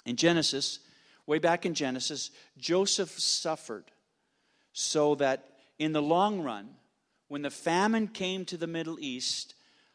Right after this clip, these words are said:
all his policies of food storage would save thousands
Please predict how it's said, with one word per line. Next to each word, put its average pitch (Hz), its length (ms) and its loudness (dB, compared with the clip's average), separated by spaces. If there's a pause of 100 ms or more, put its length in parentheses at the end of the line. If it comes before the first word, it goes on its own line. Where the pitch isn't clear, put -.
(160)
all 190 420 6
his 180 320 0
policies 165 680 -4
of 139 100 -10
food 165 340 -6
storage 139 460 -2
would 131 200 -4
save 139 440 -2
thousands 196 800 -2